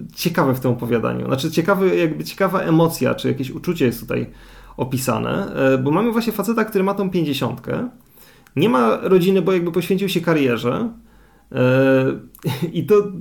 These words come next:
i on patrzy na obrazy tych dzieci i on myśli, że chciałbym, żeby to były moje dzieci. On tak tam, e, powtarza, że, że one są takie piękne i że, że, że chciałbym, żeby one żyły i żeby były moje.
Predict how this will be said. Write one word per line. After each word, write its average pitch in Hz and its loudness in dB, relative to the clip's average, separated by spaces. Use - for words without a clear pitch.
i 190 2
on 180 6
patrzy 240 0
na 262 4
obrazy 240 4
tych 208 0
dzieci 247 2
i - 4
on 220 2
myśli, 226 2
że 208 4
chciałbym, 247 4
żeby 202 2
to 196 0
były 170 4
moje 147 6
dzieci. - -6
On 113 -6
tak - -4
tam, 120 -4
e, 127 0
powtarza, 127 2
że, 131 2
że 139 -2
one 165 2
są 180 -4
takie 175 0
piękne 147 0
i 147 0
że, 135 2
że, 139 2
że 131 0
chciałbym, 165 2
żeby 143 0
one 143 2
żyły 208 2
i 240 2
żeby 208 -2
były 190 2
moje. 127 0